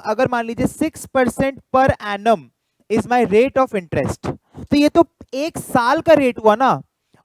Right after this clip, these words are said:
What if मेरे को तीन महीने का rate चाहिए? What if मेरे को एक महीने का rate चाहिए? What if मेरे को पन्द्रह दिन का rate चाहिए?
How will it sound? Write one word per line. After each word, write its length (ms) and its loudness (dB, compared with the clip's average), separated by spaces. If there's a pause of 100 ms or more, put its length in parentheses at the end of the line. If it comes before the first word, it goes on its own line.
(120)
What 260 6
if 120 -8
मेरे 120 4
को 120 0
तीन 340 -4
महीने 240 -4
का 200 0
rate 220 -2
चाहिए? 280 -6 (300)
What 240 6
if 120 -6
मेरे 120 4
को 120 2 (120)
एक 280 -4
महीने 240 -4
का 120 -4
rate 240 0
चाहिए? 160 -4
What 280 0
if 80 -16
मेरे 120 0
को 100 -2
पन्द्रह 380 -2
दिन 160 -6
का 100 -4
rate 260 -4
चाहिए? 300 -8